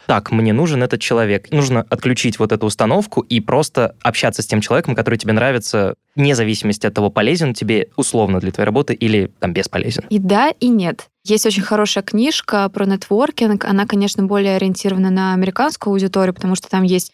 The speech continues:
Speaker 2: просто какие-то американские нюансы жизни, которые не совсем
Speaker 1: У нас в России вообще
Speaker 2: Ну,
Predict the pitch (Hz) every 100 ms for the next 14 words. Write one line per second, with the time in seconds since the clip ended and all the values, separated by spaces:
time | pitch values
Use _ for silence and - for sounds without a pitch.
0 | _ 233 233 - 185 202 190 190 196 185
1 | - 190 185 180 185 208 311 262 202 185
2 | 196 196 185 190 196 185 - 185 190 104
3 | - 113 104 101 285 294